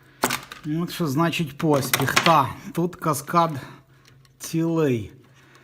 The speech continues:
Два запобіжника. А що? А я раз були цілі запобіжники, навіть не перевіряв вниз. Зараз ще мушу перевіряти низьковольтний перетворювач повторно.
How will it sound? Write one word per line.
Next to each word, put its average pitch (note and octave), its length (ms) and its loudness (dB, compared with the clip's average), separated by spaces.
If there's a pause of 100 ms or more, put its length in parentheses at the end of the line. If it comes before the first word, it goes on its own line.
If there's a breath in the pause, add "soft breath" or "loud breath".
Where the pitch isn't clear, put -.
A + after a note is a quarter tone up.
(460 loud breath)
Два E3+ 280 6
запобіжника. D3+ 960 0
А D#3 140 2
що? C3+ 380 0
А C3+ 80 0
я D3 180 2
раз E3 200 0
були E3 300 0
цілі D#3+ 280 -4
запобіжники, C#3+ 840 -2
навіть B2+ 360 -2
не C#3 80 2
перевіряв C#3 600 0
вниз. D#3+ 340 0
Зараз C3 360 0
ще C#3 180 -2
мушу C#3 280 0
перевіряти C#3+ 640 2
низьковольтний D3 720 2
перетворювач C3+ 680 -2
повторно. D#3 680 0